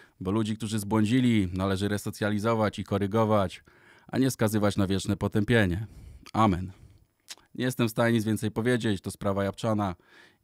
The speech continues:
i musi sobie ją sam w głowie poukładać, wyciągnąć wnioski i naprostować. Losowe teorie spiskowe, jeszcze taki mam podpunkt. Zarzuty o to, że skłóciły lub trzymają nas razem pieniądze,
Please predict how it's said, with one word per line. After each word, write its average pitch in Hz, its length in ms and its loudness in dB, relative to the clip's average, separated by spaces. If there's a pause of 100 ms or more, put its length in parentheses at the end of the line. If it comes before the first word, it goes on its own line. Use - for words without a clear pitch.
i - 40 -4
musi 123 240 -2
sobie 104 240 -2
ją 101 100 0
sam 101 240 0
w - 20 -4
głowie 98 260 0
poukładać, 98 640 -4
wyciągnąć 95 460 -14
wnioski 98 520 -4 (160)
i 117 120 -2
naprostować. 95 840 -8 (3000)
Losowe 151 420 4
teorie 151 300 6
spiskowe, 135 600 4
jeszcze 90 300 -4
taki 92 240 -4
mam 90 160 0
podpunkt. - 760 -4 (2000)
Zarzuty 143 540 4
o 147 100 8
to, 139 180 6
że 123 140 4
skłóciły 139 520 4
lub 123 180 4
trzymają 113 400 2
nas 110 160 0
razem 104 320 0
pieniądze, 110 600 4